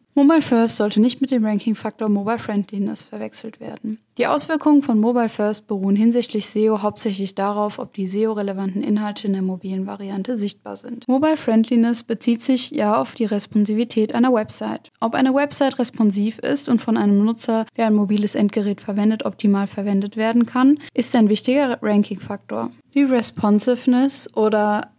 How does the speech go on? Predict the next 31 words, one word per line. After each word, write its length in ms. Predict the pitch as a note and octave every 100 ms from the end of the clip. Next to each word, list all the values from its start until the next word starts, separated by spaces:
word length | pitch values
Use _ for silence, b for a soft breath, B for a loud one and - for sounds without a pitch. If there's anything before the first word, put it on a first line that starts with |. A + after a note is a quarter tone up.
| -
Nutzerfreundlichkeit 960 | G3+ G#3 - A3 A#3 A3+ A#3 - A#3 A#3
auf 120 | A3+
Mobilgeräten, 920 | G3 F#3+ G3 G3+ G#3+ A3+ A#3 C4 C#4
so 200 | C#4 G3+
wird 140 | G3 A3+
sie 120 | G#3+
von 160 | G#3+ G3
Google 240 | G#3+ G#3+
bezeichnet, 800 | G3 G3 G#3+ G#3 - A#3+ C#4+ -
lässt 220 | - G#3+ -
sich 180 | A3+
ebenfalls 540 | - A#3 C4 B3+ B3 B3
in 60 |
der 100 | G#3
Google 240 | G3 A#3 A#3
Search 300 | - G#3 -
Console 340 | G#3+ G3+ G#3
überprüfen. 720 | A3+ A#3+ A#3 A3+ F#3+ A3 A3 - b b
Im 120 | B3
Navigationsmenü 1080 | C#4+ C#4+ C#4 A3+ - C4 C4+ B3 A#3+ B3 B3
auf 200 | - -
der 120 | G#3
linken 340 | G#3 B3 C#4+
Seite 380 | A#3+ A3 A3 A#3
findet 300 | A3+ G#3+ G#3
sich 120 | G#3+
der 140 | - G3+
Punkt 400 | - G#3+ G#3+ -
Nutzerfreundlichkeit 880 | A3 A#3+ A#3 A3+ G#3+ G#3+ - G#3
auf 100 | G3+
Mobilgeräten 880 | - F#3+ G3 F#3+ G#3+ G#3 G3+ - G#3